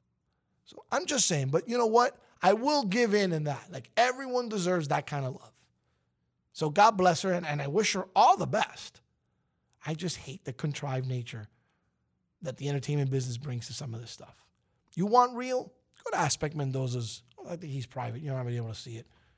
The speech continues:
I don't think he wants, he wants that undue attention. The bottom line is, our boy Aspect did it the way a real man does it.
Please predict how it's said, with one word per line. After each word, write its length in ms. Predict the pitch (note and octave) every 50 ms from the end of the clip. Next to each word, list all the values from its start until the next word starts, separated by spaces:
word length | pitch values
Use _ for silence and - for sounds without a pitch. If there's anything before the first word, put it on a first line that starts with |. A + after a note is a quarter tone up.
| _ _ _ _ _ _ _ _ _ -
I 60 | -
don't 100 | C3 B2+
think 160 | B2+ B2+ B2
he 60 | A#2+
wants, 280 | A#2+ A#2+ A#2 A#2+ A#2+ -
he 80 | C3+ B2
wants 180 | A#2 A#2 -
that 140 | - C#3+ C#3
undue 380 | C3+ B2 B2 A2+ B2+ B2 A#2+ A#2+ -
attention. 440 | - A2+ - C3 B2 G#2+ - - A2
The 80 | - -
bottom 260 | - A3 G#3+ F#3 F3
line 240 | E3+ E3 E3 D#3 D#3
is, 140 | D3 C3+
our 180 | E3 G3+ A3 A3
boy 240 | E3+ F3 G3 F#3+ F3
Aspect 380 | E3+ E3 D3 - E3+ D3 C3+
did 120 | B2+ D3 D3
it 100 | D3 D3
the 80 | C#3
way 140 | C#3 C#3 C3+
a 40 | B2+
real 240 | B2 C3+ C#3 C#3+ C3
man 260 | B2+ B2+ B2+ B2 B2
does 220 | B2+ B2 - -
it. 100 | - -